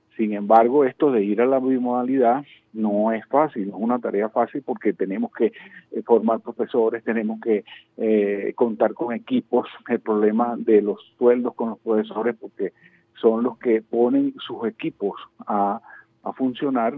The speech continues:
y la, la, la universidad, pues, no está en,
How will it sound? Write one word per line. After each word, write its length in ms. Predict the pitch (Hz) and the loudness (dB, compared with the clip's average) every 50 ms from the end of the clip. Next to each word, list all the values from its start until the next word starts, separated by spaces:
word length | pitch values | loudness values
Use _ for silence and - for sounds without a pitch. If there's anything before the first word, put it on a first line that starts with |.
| - | -8
y 220 | - 117 107 104 98 | -6 -4 -4 -2 0
la, 380 | 98 101 101 98 92 92 90 | 0 2 2 2 0 0 -2
la, 360 | 95 101 101 101 92 92 90 - | -4 -2 -2 -2 -2 -4 -4 -4
la 200 | 95 98 92 98 | -4 -4 -2 -2
universidad, 680 | 104 107 107 104 101 98 - - 104 101 104 110 113 - - - - - _ _ _ | -2 -2 -2 -2 -4 -4 -4 -4 -2 -2 -2 -2 -4 -6 -10 -20 -20 -20 _ _ _
pues, 280 | - 113 120 110 98 - | 4 6 6 6 6 2
no 280 | 117 107 107 107 107 110 | -4 -6 -4 -2 -2 -2
está 200 | 110 - 123 117 | -2 -2 -4 -4
en, 60 | 110 | -6